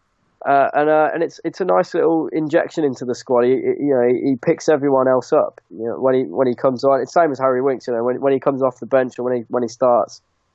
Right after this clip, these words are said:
he kinda gives everyone else that little bit of energy 'cause he, 'cause he wants to do something with the ball. And, you know, it's, it's good to watch for, from a fan's point of view. And as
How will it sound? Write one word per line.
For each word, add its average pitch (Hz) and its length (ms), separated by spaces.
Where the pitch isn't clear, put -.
he 123 80
kinda 156 220
gives 147 220
everyone 147 260
else 143 200
that 117 180
little 127 160
bit 120 140
of 117 100
energy 113 300
'cause 113 180
he, 127 100
'cause 127 180
he 131 80
wants 127 240
to 139 60
do 147 160
something 123 280
with 110 100
the 110 80
ball. 110 320
And, 120 160
you - 80
know, 131 80
it's, 123 220
it's - 180
good 170 180
to 156 100
watch 143 240
for, 127 360
from 135 180
a 123 60
fan's 139 340
point 131 240
of 107 80
view. 135 220
And 135 100
as 135 140